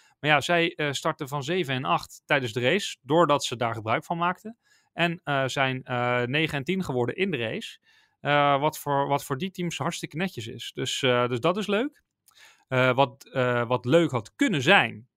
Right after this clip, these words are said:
eh, was dat je een hele nieuwe kans krijgt op punten. Eh, gezien de vrije training van, eh, Nick de Vries op vrijdag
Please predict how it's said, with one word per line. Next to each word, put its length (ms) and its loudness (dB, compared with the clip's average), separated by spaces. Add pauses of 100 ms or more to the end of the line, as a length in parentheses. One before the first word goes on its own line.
(480)
eh, 640 -2
was 460 -2
dat 280 -4
je 180 -6
een 140 -4
hele 240 2
nieuwe 200 0
kans 220 -2
krijgt 260 -6
op 100 -16
punten. 380 -2 (580)
Eh, 800 0
gezien 680 -2 (120)
de 140 -10
vrije 280 2
training 500 -2
van, 420 0 (100)
eh, 380 -4
Nick 260 -4
de 80 -6
Vries 460 -4 (200)
op 220 -6
vrijdag 540 0